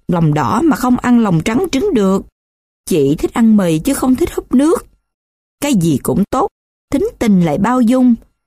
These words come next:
Chúng mình ghép lại với nhau là thành một cặp hoàn hảo quá còn gì. Bảo sao không thích cho được đây. Sao lúc nào anh cũng nuông chiều và dành cho em những điều tuyệt vời nhất như vậy?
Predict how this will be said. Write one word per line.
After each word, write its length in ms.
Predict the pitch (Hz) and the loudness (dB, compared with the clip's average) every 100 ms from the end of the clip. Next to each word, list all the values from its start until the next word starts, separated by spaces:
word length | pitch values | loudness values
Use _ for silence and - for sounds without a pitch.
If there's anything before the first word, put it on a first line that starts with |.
| _ _ _ _ - | _ _ _ _ -4
Chúng 180 | 294 330 | 0 2
mình 220 | 185 160 | 2 0
ghép 220 | 220 - | 0 0
lại 140 | 180 | -2
với 180 | 190 269 | 0 0
nhau 260 | 339 247 233 | 0 2 0
là 140 | 220 | 0
thành 180 | 247 190 | 0 0
một 180 | 175 - | 0 -2
cặp 160 | 185 | -8
hoàn 300 | - 214 196 | -2 -2 0
hảo 220 | 190 147 - | 0 0 -2
quá 100 | 415 415 | -2 -2
còn 240 | 220 190 | 0 2
gì. 280 | 202 208 233 - _ _ _ _ _ _ - | 2 2 0 -4 _ _ _ _ _ _ -4
Bảo 220 | 170 269 | -2 -2
sao 320 | - 269 226 | -2 -2 -2
không 220 | 226 233 | -2 0
thích 160 | 240 415 | 0 -2
cho 120 | - 269 | -2 0
được 240 | 226 - | 0 -2
đây. 440 | 226 226 240 277 - _ _ _ _ _ _ _ _ - | -2 0 0 -2 -4 _ _ _ _ _ _ _ _ -8
Sao 260 | - 262 | -4 0
lúc 180 | 294 - | 0 2
nào 240 | 254 220 | 0 0
anh 200 | - 240 | 0 0
cũng 200 | 226 233 | 2 2
nuông 240 | 269 262 240 | 4 2 2
chiều 400 | 214 196 185 190 - _ | 0 0 0 -2 -6 _
và 100 | - | -4
dành 320 | 214 214 202 196 | 0 2 2 2
cho 120 | 262 | 0
em 280 | 269 269 247 | 0 2 4
những 160 | 285 | 4
điều 180 | 233 190 | 2 0
tuyệt 280 | - 196 - | 0 -4 -2
vời 220 | 214 202 | -2 2
nhất 260 | 220 453 269 | 2 2 0
như 120 | 269 | 2
vậy? 400 | 220 156 175 | 0 0 0